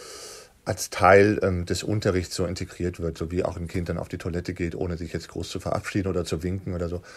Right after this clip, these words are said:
So machen wir dann auch einfach die Fenster auf. Es geht schon besser, aber es ist natürlich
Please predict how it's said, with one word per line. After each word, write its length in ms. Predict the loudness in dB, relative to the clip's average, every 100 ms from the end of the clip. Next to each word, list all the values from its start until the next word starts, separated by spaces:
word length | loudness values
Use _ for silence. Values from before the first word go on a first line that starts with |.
| -20 -8
So 80 | -4
machen 220 | -2 -2
wir 60 | -4
dann 100 | -4
auch 160 | -4
einfach 200 | -6 -6
die 80 | -6
Fenster 420 | -6 -8 -6 -4
auf. 80 | -4
Es 100 | 0
geht 240 | 0 0 -4 -14 -14 -4
schon 260 | 0 4
besser, 320 | 8 8 8
aber 220 | 8 8 6
es 100 | 4
ist 140 | 0
natürlich 420 | 0 0 0 -4